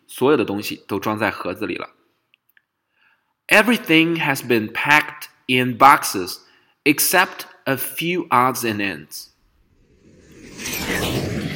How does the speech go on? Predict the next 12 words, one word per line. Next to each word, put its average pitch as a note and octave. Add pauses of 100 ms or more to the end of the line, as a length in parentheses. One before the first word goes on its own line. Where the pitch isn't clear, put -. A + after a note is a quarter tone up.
(320)
Hey, A#3+
darling, D#3+
it's -
nine E3+
o'clock. - (580)
We E3+
have D#3+
to A#3+
go C3+
to G3+
the G#3
airport, -